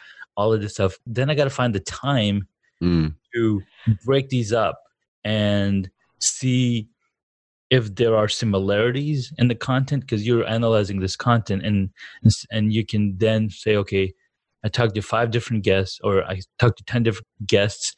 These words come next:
Speaker 1: Four of them were entrepreneurs. And even from those four, three of these guys talked about very similar concepts.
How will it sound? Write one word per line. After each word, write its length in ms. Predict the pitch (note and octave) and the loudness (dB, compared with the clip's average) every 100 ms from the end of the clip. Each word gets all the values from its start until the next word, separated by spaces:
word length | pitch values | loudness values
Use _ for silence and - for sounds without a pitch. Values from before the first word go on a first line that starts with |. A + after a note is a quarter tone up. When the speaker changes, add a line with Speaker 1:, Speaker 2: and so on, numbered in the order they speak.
| - _ _ - - - | -16 _ _ -20 -20 -4
Speaker 1:
Four 200 | A#2+ B2 | -2 0
of 160 | A#2 G2+ | 0 0
them 220 | G2+ G2+ | 0 2
were 160 | F#2+ F#2 | 0 0
entrepreneurs. 800 | G2+ - F#2+ A#2+ A2 G2 F#2 - - _ _ | -2 -4 -6 0 2 2 0 -8 -20 _ _
And 380 | G2 F#2+ F2+ - _ _ _ _ _ - | 0 2 0 -2 _ _ _ _ _ -2
even 280 | B2+ C3 B2 | 0 2 0
from 240 | - G#2 | -2 0
those 260 | A#2 A#2+ - | 2 0 -2
four, 640 | - A#2+ G#2+ F#2 F2+ F2+ _ _ - | -4 0 4 4 2 -4 _ _ -10
three 240 | - B2+ | -2 2
of 120 | A2+ | 2
these 200 | G2+ F#2+ | 0 -4
guys 300 | - F#2 F#2 | 0 0 0
talked 340 | - G#2+ G2+ G2 | -2 -4 -2 -2
about 280 | F2 F#2 F2+ | 0 0 -2
very 360 | F#2+ G#2+ A2 | -2 0 0
similar 500 | - - F#2+ F#2+ F#2+ | -2 -4 0 2 0
concepts. 720 | F#2+ - F#2+ - B2 C3 - | 0 -2 -2 0 -2 -2 -8